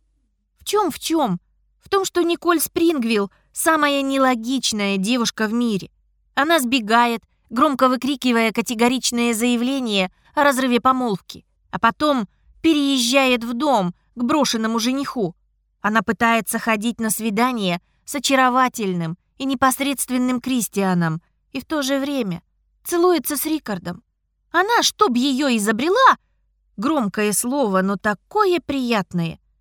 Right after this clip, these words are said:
приворотный сыр. Тебе было бы проще, будь ты похожа на меня».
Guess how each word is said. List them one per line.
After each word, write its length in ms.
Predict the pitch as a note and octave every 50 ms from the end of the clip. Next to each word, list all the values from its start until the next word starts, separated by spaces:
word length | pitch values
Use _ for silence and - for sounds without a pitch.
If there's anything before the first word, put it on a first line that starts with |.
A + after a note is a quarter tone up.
| _ _ _ _ _
приворотный 960 | - D#4 D4+ D4 C#4+ B3+ C4+ C4 C4 B3+ C#4+ D4+ C#4+ - - C4+ C4+ C4+ B3+ A#3+
сыр. 400 | - - - D#4 D4+ B3+ G3 - _ _ _ _ _ _ _ _ _
Тебе 300 | - F#3 E3 F3+ G#3 G3
было 260 | F#3 G3 G3+ G3+ G3
бы 140 | E3+ F#3+ F3+
проще, 580 | - G#3 A3 A3 G#3 - - - F3 - F#3 - _ _ _ _
будь 260 | - G#3+ B3 A#3+ -
ты 100 | - A3+ -
похожа 480 | - G#3+ G3+ - A3+ G#3+ F#3+ G3 G3+
на 100 | F#3+ G3
меня». 420 | F#3+ F#3+ F#3+ F3+ E3+ D3+ C#3 C#3+